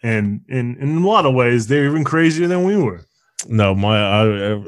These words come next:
Speaker 2: f-, from my life experience, I partied harder than most people ever have.
Speaker 1: <laughs>
Speaker 2: And it's thanks to Four Loko original formula.
Speaker 1: <laughs>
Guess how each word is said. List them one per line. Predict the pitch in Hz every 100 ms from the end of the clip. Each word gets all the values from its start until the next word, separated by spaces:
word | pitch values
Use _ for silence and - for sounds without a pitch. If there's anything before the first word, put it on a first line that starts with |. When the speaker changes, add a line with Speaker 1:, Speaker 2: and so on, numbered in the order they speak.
| 107
Speaker 2:
f-, | 104 110 101
from | - 113 110
my | 131 117
life | 107 98
experience, | 90 - 101 101 95 -
I | 98
partied | 95 - 104 92
harder | 95 95 90
than | 90
most | 92 98 -
people | 95 98 101
ever | 104
have. | 107 135 120 117 - _ -
Speaker 1:
<laughs> | 110 - 101 - -
Speaker 2:
And | 113 104
it's | 98
thanks | 104 104 98 -
to | 95 98
Four | 98 127
Loko | 120 123 117 123 120
original | 123 120 123
formula. | 113 117 101 95 87 92 _ _
Speaker 1:
<laughs> | -